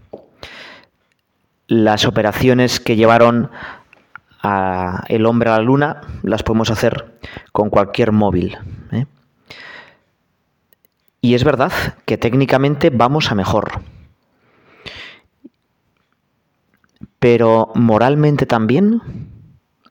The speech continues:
¿qué entendemos por progreso?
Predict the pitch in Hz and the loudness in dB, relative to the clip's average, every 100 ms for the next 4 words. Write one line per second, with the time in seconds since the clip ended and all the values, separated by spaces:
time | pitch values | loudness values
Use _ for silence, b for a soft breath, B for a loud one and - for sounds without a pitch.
0 | _ _ _ - B B B - 147 156 | _ _ _ -20 B B B 2 2 4
1 | 156 131 117 110 - 107 - 107 101 95 | 2 4 2 0 -4 -6 -2 -2 -2 -2
2 | - - | -4 -6